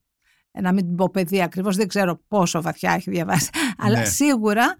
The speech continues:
Speaker 1: η έλξη που αισθάνεται από τις μαρξιστικές ιδέες.
Speaker 2: Ναι.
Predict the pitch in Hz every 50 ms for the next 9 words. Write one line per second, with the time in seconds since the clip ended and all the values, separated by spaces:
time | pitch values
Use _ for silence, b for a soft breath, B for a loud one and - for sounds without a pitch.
0 | b b b _ - 254 240 262 285 302 285 - - - - 190 147 180 175 165
1 | - - 185 196 233 240 262 233 - - 214 190 180 185 - - - - - 269
2 | 262 - 262 233 226 185 156 151 170 175 131 120 117 117 113 107 98